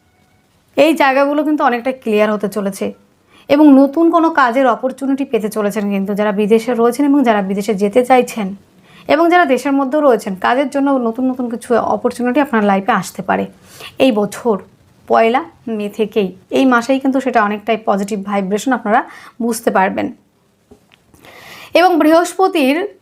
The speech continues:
দৃষ্টি রয়েছে কোথায়? দ্বিতীয় হাউসে। এইটা কিন্তু একটা অত্যন্ত ভালো জায়গা,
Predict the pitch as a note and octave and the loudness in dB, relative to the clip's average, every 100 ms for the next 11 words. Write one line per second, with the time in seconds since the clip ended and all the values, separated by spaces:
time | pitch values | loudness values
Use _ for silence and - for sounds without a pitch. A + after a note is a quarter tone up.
0 | _ _ _ _ _ G#3 G#3+ C4 C4 D4 | _ _ _ _ _ -2 4 4 2 2
1 | D4+ D#4 D#4 F4 G4+ - _ G#3+ F#3 G#3 | 2 2 0 2 2 0 _ -10 -8 -6
2 | G#3+ G3+ G3+ F#3+ F3+ - - _ _ _ | -4 -4 -2 -2 -2 -8 -10 _ _ _
3 | _ _ _ _ _ _ - B3+ C#4+ E4 | _ _ _ _ _ _ 0 2 2 0
4 | E4 D#4+ D#4+ D#4+ C4 A3+ - B3+ C4 B3+ | -2 0 0 0 0 -2 -2 -2 0 -2
5 | F#3+ G3+ G#3 F#3 - - F3+ | -2 0 0 0 -2 -2 -6